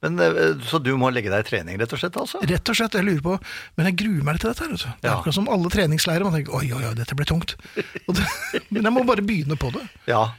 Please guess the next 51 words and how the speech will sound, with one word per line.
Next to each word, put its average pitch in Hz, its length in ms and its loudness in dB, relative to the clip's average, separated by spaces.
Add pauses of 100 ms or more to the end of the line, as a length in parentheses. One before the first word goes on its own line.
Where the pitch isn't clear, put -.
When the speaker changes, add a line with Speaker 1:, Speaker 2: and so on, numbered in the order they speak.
(280)
Speaker 1:
og 120 80 -2
så 147 140 4
er 117 80 2
det - 20 2
jo - 80 0
ikke 151 160 -2
noe, 156 140 2
det 143 80 4
er - 20 4
jo 113 80 0
ikke - 80 -4
noe 139 80 -4
treningsleirer 110 480 2
som 135 80 0
er 123 80 4
åpne 104 320 0
ennå 117 160 0
heller. 135 240 -4 (140)
Speaker 2:
Nei, 160 100 2
det 196 160 2
er 226 80 2
det 269 80 -2
heller 165 320 0
ikke. 403 180 -4
Speaker 1:
Nei, - 200 0
ikke - 100 -6
Speaker 2:
Men - 80 2
Speaker 1:
noe 269 80 4
Speaker 2:
det - 80 4
er 196 60 2
så, - 20 0
så - 160 -2
Speaker 1:
treningssenter. 233 160 2
Speaker 2:
jeg 208 80 0
bare 226 160 2
tenker, 202 160 0
men 196 100 2
når 160 140 2
det 220 160 2
åpnes, - 300 0 (180)
Speaker 1:
Ja. 120 100 4 (640)
Speaker 2:
da 180 140 4 (100)
er 156 80 4
det 165 80 2
jo 202 80 0
liksom, 170 240 0
der 143 60 2
er 147 100 -2
det - 240 -2
en 196 160 2
brigg 180 240 2